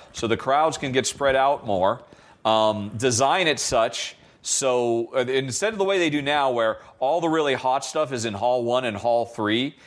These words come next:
and so those are death traps, and then <laughs> halls two and five and six and seven are all just the little indie things. Don't do that. Make sure every hall has a few of the really big things, and then a, you know, more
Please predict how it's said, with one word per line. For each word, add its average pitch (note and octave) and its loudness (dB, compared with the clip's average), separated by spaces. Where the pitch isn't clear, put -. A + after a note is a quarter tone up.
and G#2+ -4
so A#2 2
those A#2+ 2
are G#2+ 0
death B2 0
traps, C3+ 0
and A2+ 2
then A#2+ 2
<laughs> - -
halls C3+ 2
two D3 2
and G#2+ -4
five C3 2
and A2+ -6
six C#3 -2
and A2+ -6
seven B2+ 2
are A2+ 4
all B2 2
just A#2+ -6
the A#2 -2
little A#2 2
indie A2 -4
things. D3+ -4
Don't F3+ 0
do C4 0
that. G#2 0
Make D#3+ 2
sure E3+ 2
every E3 2
hall C3+ 0
has C3+ 0
a C3 2
few D3 0
of C3 -2
the B2+ 2
really C3 2
big C#3 0
things, D#3 0
and C3 -4
then A#2+ 0
a, A#2 0
you D3 -2
know, D3 0
more A#3+ 2